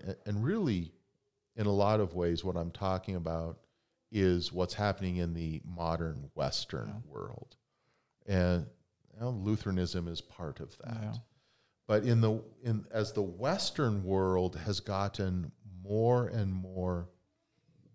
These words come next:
Speaker 1: liberal, then I would say Marxist progressivist, um, that society has changed the churches also.
Speaker 2: Mm.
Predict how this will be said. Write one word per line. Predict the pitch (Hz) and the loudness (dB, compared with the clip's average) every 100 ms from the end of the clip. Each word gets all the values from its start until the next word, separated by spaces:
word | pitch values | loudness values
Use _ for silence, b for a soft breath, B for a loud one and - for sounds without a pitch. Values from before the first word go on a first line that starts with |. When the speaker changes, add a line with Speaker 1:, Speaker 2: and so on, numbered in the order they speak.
| _ _ _ | _ _ _
Speaker 1:
liberal, | 101 98 107 131 135 151 156 - _ _ _ _ _ 98 | 2 6 8 6 0 0 -4 -10 _ _ _ _ _ 0
then | 104 101 98 92 90 - - | 6 8 8 6 2 -4 -6
I | 92 120 | 0 2
would | 147 | 2
say | - 95 | 2 2
Marxist | 85 82 87 104 - 101 90 - | 4 4 4 4 2 0 0 -4
progressivist, | - 104 - 82 120 - 92 65 80 143 - - b b b b b b _ 98 | 2 2 4 4 4 6 4 4 2 0 -2 -6 b b b b b b _ 0
um, | 92 92 90 87 87 58 - _ _ _ _ _ _ _ - | 2 4 2 0 -2 -8 -14 _ _ _ _ _ _ _ 0
that | 110 120 | 2 2
society | - 131 123 113 113 | 0 0 2 2 2
has | 104 | 0
changed | - - 117 151 120 98 - - 98 | -4 -2 -2 -2 -4 -6 -10 -10 -6
the | 98 | -4
churches | - 101 95 98 92 | 0 -2 0 -2 0
also. | 87 151 - - - - | 0 0 -2 -6 -8 -12
Speaker 2:
Mm. | - - | -16 -20